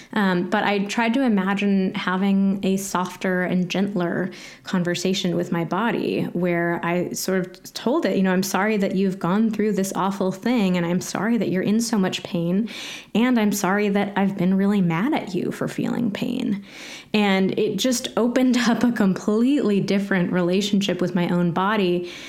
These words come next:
And so I've come back to that basic idea of, of trying to talk to my body over and over again in a lot of different ways. But I think it's, um,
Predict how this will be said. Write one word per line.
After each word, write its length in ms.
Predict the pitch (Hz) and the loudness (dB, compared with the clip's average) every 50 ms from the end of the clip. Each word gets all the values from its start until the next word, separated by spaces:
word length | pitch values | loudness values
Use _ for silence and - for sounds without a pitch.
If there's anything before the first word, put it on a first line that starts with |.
| - - - | -14 -6 -2
And 160 | 190 202 196 | 0 2 2
so 100 | 208 208 | 2 2
I've 160 | 196 185 190 | 0 0 0
come 240 | - - 226 240 247 | 0 0 2 2 4
back 320 | 233 208 220 254 254 - - | 2 2 2 0 -2 -2 -4
to 100 | - 196 | -2 0
that 300 | 196 190 185 - - - | 2 2 0 0 -2 -2
basic 340 | 185 196 202 202 233 208 202 | 0 0 0 0 -2 0 0
idea 500 | 185 175 175 165 190 196 214 202 185 180 | 2 0 0 0 0 0 2 2 2 2
of, 160 | 175 165 - | 0 -2 -2
of 120 | - 180 - | -2 -2 0
trying 240 | - 214 240 269 | 0 0 2 2
to 80 | 294 254 | 2 0
talk 400 | 233 - - - 240 349 - - | -2 -4 -4 -4 -4 -4 -4 -4
to 100 | - 202 | -2 0
my 140 | 175 175 170 | 0 0 0
body 440 | 170 175 165 170 175 185 175 170 - | -2 -2 -2 -2 0 0 0 0 0
over 260 | - 202 233 240 254 240 | 0 0 2 2 2 4
and 100 | 214 196 | 4 4
over 260 | 196 214 214 240 220 | 2 2 2 2 0
again 300 | 202 202 180 180 175 175 | 0 2 2 2 2 2
in 100 | 170 170 | 2 2
a 80 | 170 170 | 2 0
lot 240 | 170 175 180 185 202 | 0 0 2 2 2
of 100 | 196 185 | 2 0
different 320 | 185 180 - 185 180 - | -2 -2 -2 0 0 0
ways. 540 | 175 202 254 269 208 175 175 175 170 - - - - - - - - - - - | 2 0 2 2 2 2 2 0 -2 -2 -6 -10 -14 -16 -16 -16 -18 -16 -6 -2
But 220 | 208 196 185 - | 0 0 2 2
I 100 | 196 196 | 2 2
think 300 | 196 196 233 220 214 214 | 2 2 2 2 2 2
it's, 420 | 220 196 196 196 - - - - - 208 | 0 0 0 -2 -4 -6 -6 -4 -2 0
um, 460 | 202 196 180 175 175 175 175 - | 2 2 2 2 2 0 0 -2